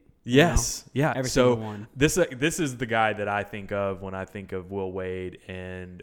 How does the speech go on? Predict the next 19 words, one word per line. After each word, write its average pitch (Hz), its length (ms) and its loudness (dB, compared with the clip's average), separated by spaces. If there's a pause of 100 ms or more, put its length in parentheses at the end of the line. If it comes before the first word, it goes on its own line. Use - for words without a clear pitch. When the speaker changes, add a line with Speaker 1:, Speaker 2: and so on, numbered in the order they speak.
(120)
Speaker 2:
um, 90 440 -12 (100)
maybe 101 400 -6
trying 95 300 -8
to 92 40 -12
get 92 280 -8
a 101 40 -10
little 92 240 -8
bit 92 200 -8
of 90 60 -10
that 90 200 -12
press 92 320 -8
going. 92 500 -12 (420)
Um, 92 340 -6
he 95 120 -10
likes 95 260 -4
these 92 200 -12
big, 101 480 -4
tall, 95 480 -6
athletic 95 520 -8